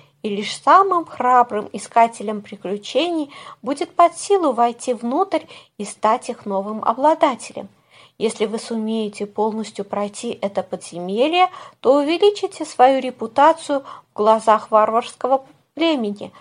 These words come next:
канов. Бонусы. Слава увеличилась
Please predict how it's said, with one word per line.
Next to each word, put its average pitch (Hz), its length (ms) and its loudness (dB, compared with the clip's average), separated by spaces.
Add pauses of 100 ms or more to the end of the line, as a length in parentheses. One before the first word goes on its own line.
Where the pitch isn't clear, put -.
(200)
канов. 202 440 2 (520)
Бонусы. 277 640 0 (220)
Слава 240 540 4
увеличилась 233 640 -6